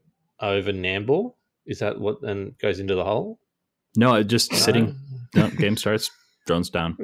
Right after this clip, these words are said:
Speaker 2: Um, but no, it's been a little bit hard to tell because I think either I've been playing against people who are super new to the game and just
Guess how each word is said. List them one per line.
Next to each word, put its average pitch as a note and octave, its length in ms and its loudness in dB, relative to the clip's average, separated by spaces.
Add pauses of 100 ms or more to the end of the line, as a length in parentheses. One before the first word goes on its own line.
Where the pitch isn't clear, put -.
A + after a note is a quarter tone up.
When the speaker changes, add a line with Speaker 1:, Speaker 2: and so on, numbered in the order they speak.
(460)
Speaker 2:
Um, F#2 380 2
but C#3+ 100 6
no, D#3+ 100 8
it's D3 120 6
been D#3+ 100 4
a E3+ 40 8
little F#3 180 6
bit E3 60 6
hard D3+ 160 4
to - 60 -6
tell C#3+ 160 4
because C3+ 220 2
I A#2 80 6
think A#2+ 260 2
either C3+ 300 6
I've A#2 140 4
been G#2 140 4
playing G#2 260 0
against G2+ 320 0
people G2 320 2
who F#2 300 4
are E2+ 340 2
super - 340 0
new G2+ 160 4
to F#2 100 0
the E2 80 -2
game E2+ 280 0
and D#2+ 140 -2
just - 340 -2